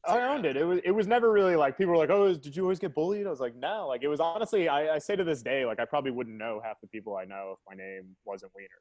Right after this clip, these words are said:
Speaker 1: 'Cause when you're a kid, people thought it was funny, and you'd be
Speaker 2: Yeah,
Speaker 1: like, "Oh,
Speaker 2: right.
Speaker 1: are you that Wiener kid?"
Speaker 2: Ah, that's cool. Yeah, as opposed,
Speaker 1: Yeah.
Speaker 2: it's like your name was Dumbass or something,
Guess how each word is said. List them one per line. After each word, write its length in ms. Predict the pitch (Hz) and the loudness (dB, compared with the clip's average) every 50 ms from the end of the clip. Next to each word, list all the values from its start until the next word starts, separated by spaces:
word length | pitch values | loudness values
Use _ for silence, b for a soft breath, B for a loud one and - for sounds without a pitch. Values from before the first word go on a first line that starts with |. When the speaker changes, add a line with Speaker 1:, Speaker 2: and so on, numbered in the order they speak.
| _ | _
Speaker 1:
'Cause 80 | - 127 | -12 -10
when 80 | 127 139 | -8 -6
you're 140 | 139 135 131 | -4 -4 -4
a 60 | 123 | -4
kid, 400 | - - 160 156 147 135 123 - | -2 0 2 2 2 2 0 -4
people 180 | 135 127 117 127 | -8 -8 -6 -2
thought 160 | 135 127 120 | -2 -2 -2
it 40 | 110 | -2
was 120 | 98 - | -6 -8
funny, 440 | - - 127 127 117 113 110 107 107 | -4 -2 -2 -2 -2 -4 -6 -8 -8
and 100 | 107 107 | -10 -8
you'd 140 | 107 175 208 | -4 -2 0
be 80 | 226 233 | 0 2
Speaker 2:
Yeah, 160 | 226 190 156 | 0 0 -2
Speaker 1:
like, 0 | 123 | -2
"Oh, 160 | - - 131 139 | -2 0 0 0
Speaker 2:
right. 20 | |
Speaker 1:
are 60 | 156 | 0
you 100 | 151 180 202 | -2 0 2
that 300 | 233 226 220 190 - - - | 4 4 4 2 0 -6 -8
Wiener 240 | 139 185 226 269 240 | -8 -6 -6 -8 -10
kid?" 260 | - 294 302 285 - - | -10 -12 -12 -12 -8 -4
Speaker 2:
Ah, 580 | - 220 240 233 220 214 208 196 190 190 190 185 180 | 0 0 2 2 2 2 2 0 0 -2 -2 -2 -2
that's 160 | 185 180 - | -2 -4 -6
cool. 260 | - 254 269 208 170 | -6 -4 -6 -6 -4
Yeah, 340 | - 262 269 196 123 107 101 - - | -2 0 0 0 0 -2 -4 -8 -8
as 140 | 139 151 | -8 -8
opposed, 320 | 165 156 - 185 180 - - | -8 -6 -6 -6 -6 -6 -8
Speaker 1:
Yeah. 140 | 190 156 - | -10 -10 -8
Speaker 2:
it's 100 | - 214 | -4 -4
like 160 | 220 220 - | -4 -2 -4
your 100 | 202 170 | -4 -4
name 140 | 160 156 131 | -4 -4 -6
was 140 | 120 113 | -8 -10
Dumbass 640 | - - - 117 147 151 120 104 95 98 - - - | -8 -8 -6 -4 -4 -4 -4 -6 -6 -10 -12 -12 -10
or 40 | - | -10
something, 460 | - - 101 - - 98 98 110 | -12 -12 -12 -14 -18 -18 -16 -8